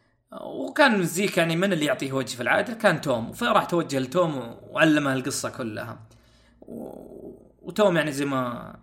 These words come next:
شفتوا في الحلقة بلغ زيك إنه ضح بأبوك وأمك على أساس إن جدانك يبقون معك أحياء وأنت تبقى حي. وصار اللي صار. آه، وكان يعني، آه، جملة يعني إن والديك يعني لم يحباك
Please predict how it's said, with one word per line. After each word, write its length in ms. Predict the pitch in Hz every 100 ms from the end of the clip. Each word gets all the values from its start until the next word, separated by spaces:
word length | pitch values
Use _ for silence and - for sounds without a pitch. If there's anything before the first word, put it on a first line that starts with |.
| _ _ _ - - -
شفتوا 300 | - 151 131
في 60 |
الحلقة 560 | 131 160 175 202 180 - -
بلغ 300 | 165 156 131
زيك 320 | 135 151 -
إنه 280 | 135 127 117 - _ -
ضح 180 | 175 147
بأبوك 420 | 165 170 185 175
وأمك 420 | 185 208 220 -
على 100 | -
أساس 200 | 147 156
إن 260 | 160 147 135
جدانك 600 | 143 139 165 160 160 -
يبقون 400 | 139 131 156 139
معك 320 | 135 117 - - - - -
أحياء 340 | - 160 175
وأنت 260 | 175 170 -
تبقى 420 | 127 151 131 123
حي. 240 | 107 113 - - _ _ _ _ _
وصار 340 | - 226 240 151
اللي 160 | 135
صار. 300 | 127 117 - - _ _ _ _ _ _
آه، 500 | - 127 120 120 127 127
وكان 240 | - 170
يعني، 220 | 160 147 -
آه، 760 | 147 139 127 120 117 110 - - _ _ -
جملة 380 | 117 170 170 -
يعني 220 | 139 139
إن 420 | 131 131 131 127 -
والديك 460 | 151 156 156 160
يعني 180 | 143 139
لم 200 | 143 147
يحباك 640 | 139 - 127 139 113 -